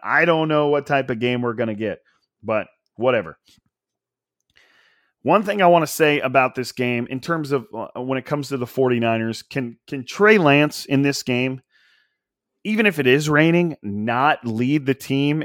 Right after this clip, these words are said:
in rushing attempts and rushing yards? Because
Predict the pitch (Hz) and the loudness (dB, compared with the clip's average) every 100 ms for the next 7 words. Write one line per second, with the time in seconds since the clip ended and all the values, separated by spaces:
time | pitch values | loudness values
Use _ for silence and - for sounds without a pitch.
0 | - 120 117 117 - 107 127 - 143 127 | -6 -4 -4 -6 -6 -2 -2 -2 -4 -4
1 | - 127 143 - - 120 127 123 127 - | -4 -4 -4 -8 -6 -4 -2 -2 -2 -4
2 | 117 101 110 131 - _ 110 - 123 117 | -6 -4 -6 -6 -12 _ -12 -4 -2 -2
3 | - | -6